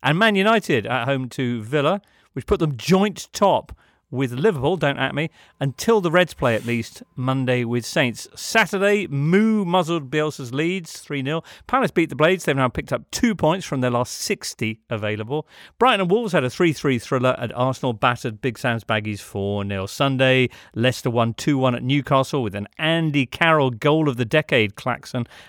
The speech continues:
And Man City beat Chelsea three one, which means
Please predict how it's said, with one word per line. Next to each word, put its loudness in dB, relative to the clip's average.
And 0
Man 4
City 0
beat -2
Chelsea -4
three -2
one, -2
which -10
means 2